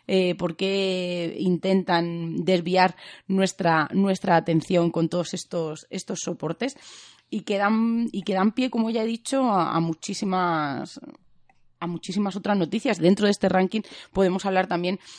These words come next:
de un montón de vídeos y de noticias que han aparecido durante el dos mil diecisiete de mujeres y de hombres poseídos, eh, por ejemplo, tras ver el estreno de Annabelle dos, eh, el caso de Erdear David,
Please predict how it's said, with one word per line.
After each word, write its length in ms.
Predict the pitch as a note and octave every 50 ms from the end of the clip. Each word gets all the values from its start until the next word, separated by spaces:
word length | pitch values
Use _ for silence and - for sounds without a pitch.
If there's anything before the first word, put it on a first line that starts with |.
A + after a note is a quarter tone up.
| - _
de 100 | - F3+
un 80 | F#3 G3+
montón 340 | G#3 G#3+ G3+ - A3 G#3+
de 120 | G#3 G3 F#3
vídeos 340 | G3 G#3 G3+ G#3 G#3+ G#3+ G#3
y 60 | A3
de 100 | G3 F#3
noticias 480 | F3+ E3+ E3 - F#3 - - G#3+ F#3
que 80 | - G3
han 60 | F#3
aparecido 500 | F3+ E3+ F#3 F3+ E3+ - - F#3 F3+ F#3
durante 300 | F3 F3 F3 E3+ E3+ F3
el 80 | E3+ E3
dos 100 | D#3+ D#3+
mil 120 | E3 F3
diecisiete 640 | F3+ F#3 F3 - F3+ - - F3+ E3+ - G3 G#3 - - - - - _ -
de 140 | F3 F#3+
mujeres 400 | F#3 F#3 F3 - G3 F#3 F#3 F#3+
y 20 | G#3
de 140 | F#3 F#3+ F#3+
hombres 180 | G3 G3 G3
poseídos, 600 | - - G3+ - - F#3+ F3 F3 F3 G3 G#3 - - - - - -
eh, 480 | - G3 G3 F3+ F3 F3 - - - - - -
por 100 | E3+ D3+
ejemplo, 380 | D#3 - F3+ F3+ F3 G3 G3 F#3
tras 220 | - E3+ E3 D#3
ver 180 | D#3+ D#3 D#3+ D#3+
el 60 | E3
estreno 400 | D#3+ - - F3 E3 E3+ E3 D#3
de 100 | D#3+ D#3+
Annabelle 420 | D#3+ D#3+ D#3+ D#3 D#3+ D#3 D#3 D3+
dos, 520 | D3+ E3 F3 F3 F3 F3+ F3 F3 F3+ - - - - - - - - - - _ _ -
eh, 320 | - F3+ F3 E3 E3 E3 D#3+ -
el 160 | G3 F3 E3
caso 260 | - F#3+ F3+ - G3+
de 120 | E3+ E3+ E3
Erdear 440 | E3 D#3+ E3+ F3 E3+ E3 D#3+ D#3
David, 380 | D#3 D#3+ D#3 D#3 D#3+ F3 F3+ E3+